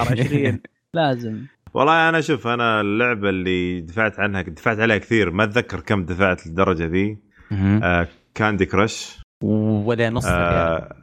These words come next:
Speaker 3: ك-، كلاش رويال. و
Speaker 1: <gasps> لا، ذكرت ترافيان، أعوذ بالله. والله قد دفعت من زمان، من زمان كنت أدفع. أوف.
Speaker 3: وفي لعبة
Speaker 2: يوه،
Speaker 3: كذا.
Speaker 2: دقيقة، دقيقة، ترافيان. يوه.
Speaker 3: <laughs>
Speaker 2: بس أنا الحمد
Speaker 3: غبار
Speaker 2: لله
Speaker 3: مرة.
Speaker 2: استفدت منها،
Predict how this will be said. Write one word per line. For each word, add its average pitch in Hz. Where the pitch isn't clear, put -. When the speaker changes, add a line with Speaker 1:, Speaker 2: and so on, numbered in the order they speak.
Speaker 3:
ك-، -
كلاش 107
رويال. 98
و 311
Speaker 1:
<gasps> 85
لا، 160
ذكرت 143
ترافيان، 127
أعوذ 120
بالله. 107
والله 107
قد 113
دفعت 117
من 123
زمان، 120
من 127
زمان 165
كنت 151
أدفع. 127
أوف. -
Speaker 3:
وفي 143
لعبة 147
Speaker 2:
يوه، 214
Speaker 3:
كذا. 214
Speaker 2:
دقيقة، 233
دقيقة، 220
ترافيان. 196
يوه. 240
Speaker 3:
<laughs> 113
Speaker 2:
بس 95
أنا 101
الحمد 87
Speaker 3:
غبار 92
Speaker 2:
لله 92
Speaker 3:
مرة. 87
Speaker 2:
استفدت 123
منها، 135